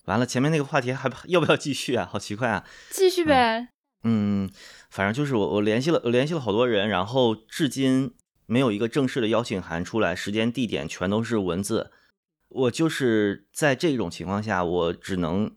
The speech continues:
Speaker 1: 邀请跟我熟的人，我说：“你先把时间表定出来，稍后我给你补正式的邀请函。”然后到现在正式的邀请函还没有做出来的情况下，开始叫我反馈我联系到的确定能来的人数，然后我就非常的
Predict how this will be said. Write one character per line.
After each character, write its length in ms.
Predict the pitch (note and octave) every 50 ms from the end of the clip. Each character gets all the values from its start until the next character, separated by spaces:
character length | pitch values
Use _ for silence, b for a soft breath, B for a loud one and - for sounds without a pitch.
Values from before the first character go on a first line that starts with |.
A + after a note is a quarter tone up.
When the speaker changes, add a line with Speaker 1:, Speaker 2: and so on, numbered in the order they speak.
| _ -
Speaker 1:
邀 200 | B2+ B2 C3 B2+
请 320 | - - - - - -
跟 180 | - - C3 B2+
我 120 | G2 D2 F2
熟 260 | - - - D#2+ G2
的 80 | A#2+
人， 160 | A2 F2+ E2+ E2+
我 40 | E2
说 140 | E2 G#2+ A2
：“你 60 | G2
先 180 | F2+ G2+ G#2 G#2
把 80 | -
时 140 | - - F#2+
间 120 | G2 G#2+ A#2
表 140 | - -
定 160 | - C3+ B2 G#2
出 140 | - G2
来， 100 | E2 - B B B B B B B
稍 160 | - - B2
后 120 | B2 B2
我 40 | G2
给 80 | G2 G#2
你 80 | A2+
补 160 | A2 - - F2
正 160 | - A#2+ A2
式 140 | - A2+ F#2+
的 40 |
邀 120 | F#2+ F#2 G2
请 120 | - E2+
函。” 300 | E2+ - D2 - - B B B B B B B B -
然 80 | G2 A2
后 20 | A2+
到 120 | B2+ B2
现 220 | - - C#3 C3+
在 120 | C3 C3+ A#2
正 200 | - C3 A#2+ A2+
式 100 | - G#2+
的 60 | G2+
邀 100 | G#2 G#2
请 140 | - G2+ F#2
函 120 | G2 G2+
还 240 | F#2+ - - F#2+ G2 G#2
没 100 | B2 C#3+
有 140 | C3+ G2 -
做 120 | B2 A#2
出 120 | - A2+
来 100 | G#2 G2+
的 80 | G2+ G2
情 180 | - - F2 F2
况 140 | F#2 F#2+
下， 240 | G2 A2 G2 D#2 b b b b b b - B5 B5 B5 B5
开 60 | A#2+
始 120 | G#2+ G#2+
叫 140 | - - A2+
我 140 | F#2+ F2+ G2
反 260 | - - - D#2 E2+
馈 360 | - - C3 G#2 F2+ D#2+ - _ _ _ _ _ _
我 200 | - G2+ F#2+ E2+
联 160 | F2+ F#2 F2 F#2
系 120 | G#2+ A#2+
到 120 | A2+ G#2+
的 120 | G2 F#2 F2
确 200 | - - - A2
定 80 | A2
能 120 | G2+ F#2+ G2+
来 140 | G2+ F2 F#2+
的 60 | G2
人 180 | E2+ D#2+ E2+
数， 240 | G2 - - - b b b b b -
然 120 | F#2 E2+
后 300 | F2 G2 G2 E2+ - _ -
我 80 | G2+
就 280 | F2+ G2+ G2 E2+ - - _ _ _ _ _ _ _ _ _ _ -
非 160 | - - A#2
常 160 | G#2+ F#2+ F2 F2+
的 180 | F#2 F#2 F2